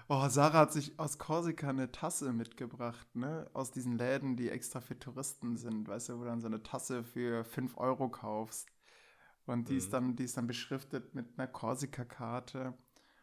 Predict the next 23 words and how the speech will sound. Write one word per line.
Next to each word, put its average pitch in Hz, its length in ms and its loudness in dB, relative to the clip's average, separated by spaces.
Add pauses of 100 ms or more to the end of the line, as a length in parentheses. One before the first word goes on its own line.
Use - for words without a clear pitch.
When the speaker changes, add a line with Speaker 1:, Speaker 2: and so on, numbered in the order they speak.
(560)
Speaker 1:
und, 127 460 0 (280)
ähm, 120 540 0 (220)
so 120 400 -2
kleinen 127 280 2
Symbolen. 123 640 0 (760)
Und 120 160 -4
die 120 140 2
hat, 127 300 0 (800)
ich - 120 -14
glaub, - 120 -18
die 117 160 -4
hat 123 160 -4
so 120 440 -2
eine 135 280 6
Woche 135 320 6
gelebt 123 720 2 (160)
und 131 160 0
dann 123 120 6
hat 127 160 4
Sarah 123 240 2
sie 117 100 -4
fallen 117 460 -2
lassen. 110 460 -8